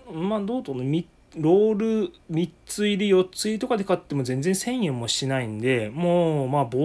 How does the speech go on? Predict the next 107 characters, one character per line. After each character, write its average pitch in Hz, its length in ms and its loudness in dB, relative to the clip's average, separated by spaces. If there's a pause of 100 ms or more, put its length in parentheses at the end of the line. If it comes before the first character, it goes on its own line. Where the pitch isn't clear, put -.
止 208 140 0
策 - 280 -4
と 135 140 -2
し - 160 -2
て、 139 380 2 (360)
後 127 240 -4
か 175 80 0
ら 123 80 0
嫌 135 240 2
な 175 80 2
思 160 220 2
い 147 40 0
す - 160 -2
る 170 80 0
ぐ 180 120 4
ら 175 120 6
い 165 240 2
す - 220 -4
る 202 80 4
の 175 100 4
が - 140 -2
嫌 208 200 2
な 170 100 0
人 - 260 -6 (360)
で 180 140 2
あ 196 140 4
れ 190 160 0
ば、 196 220 4
も 127 440 0
う 101 40 -10
そ - 160 -4
う 156 40 0
い 165 40 2
う 165 40 -2
ふ 180 40 -4
う - 20 -2
に 165 80 -4
マ 117 140 -6
ス - 120 -6
キ 175 80 -6
ン 175 60 0
グ 180 60 -2
テ 202 140 0
ー 190 60 -4
プ - 60 -10
で、 117 100 -4
も 113 140 -8
う - 60 -10
こ - 120 -10
こ 233 140 -2
と 220 100 -2
こ 202 140 -10
こ 214 100 -4
と 208 100 -6
こ - 120 -14
こ 208 120 -8
と 202 100 -4
こ - 100 -10
こ 226 120 -2
み 208 80 -2
た 185 80 0
い 175 40 2
な 156 80 0
感 147 100 0
じ 123 100 -2
で - 60 -6
ぐ 160 80 2
る 240 140 2
っ - 0 -
と - 140 -4
も 143 60 0
う - 180 2
囲 - 20 4
っ - 40 0
ち - 80 2
ゃ - 40 6
っ - 20 -8
て - 100 -8
も - 80 2
い 151 40 4
い - 40 -4
と - 200 -4
思 131 160 0
う 120 60 -6
け 120 100 -6
ど、 110 240 0 (240)
ま 127 100 -8
あ、 - 160 -6
囲 220 40 2
っ - 20 -12
ち - 120 -6
ゃ 302 60 -2
う - 60 -4
と 113 80 -8
ね、 101 200 -8
ま 107 380 -10
あ、 117 40 -14
だ 131 140 0
い 135 40 2
ぶ 120 80 -6
目 123 100 -4
立 120 240 -4
つ - 20 -8
ん 98 60 -8
で、 101 200 -8 (200)
う 127 40 -10
ん。 110 140 -8